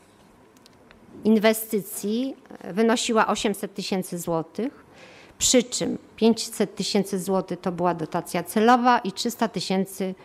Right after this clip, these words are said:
udział własny gminy. Y, z uwagi na fakt,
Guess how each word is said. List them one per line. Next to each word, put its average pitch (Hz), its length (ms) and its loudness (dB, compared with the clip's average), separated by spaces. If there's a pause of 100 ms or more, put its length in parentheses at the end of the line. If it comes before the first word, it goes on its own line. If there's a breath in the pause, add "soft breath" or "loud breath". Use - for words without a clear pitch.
(220 loud breath)
udział 175 340 2
własny 160 420 0
gminy. 175 580 2
Y, 339 60 0 (1500 loud breath)
z - 220 -6
uwagi 277 400 4
na 254 180 6
fakt, - 640 -2